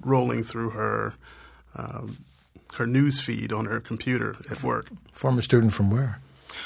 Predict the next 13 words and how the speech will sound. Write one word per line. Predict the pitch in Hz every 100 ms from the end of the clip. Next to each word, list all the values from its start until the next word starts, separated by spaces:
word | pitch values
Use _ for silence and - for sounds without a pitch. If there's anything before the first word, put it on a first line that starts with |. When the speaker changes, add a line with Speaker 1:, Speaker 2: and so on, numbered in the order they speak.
| -
Speaker 1:
From | - 180
Callaloo. | 196 180 160 117 104
So | - 123
I, | 127 -
I | 151
teach, | - 170 - 143
uh, | 127 123 117 -
I |
teach | - 175 143
a |
number | 131 131 127 120
of | 117 113 107
workshops, | 110 123 - 123 113 113 -